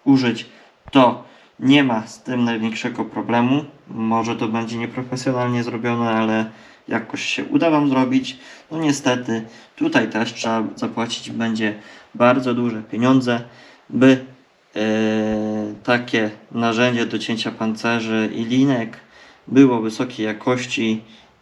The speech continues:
i robiło to bardzo szybko, fajnie i profesjonalnie.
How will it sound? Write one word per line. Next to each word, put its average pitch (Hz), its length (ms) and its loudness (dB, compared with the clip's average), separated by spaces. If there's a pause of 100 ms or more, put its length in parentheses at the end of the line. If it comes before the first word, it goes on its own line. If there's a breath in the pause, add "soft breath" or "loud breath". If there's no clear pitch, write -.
(120)
i 139 300 4 (420)
robiło 110 500 2
to 101 240 0
bardzo 107 580 -2 (140)
szybko, - 420 -4
fajnie 107 440 0
i 104 40 -4
profesjonalnie. - 800 -6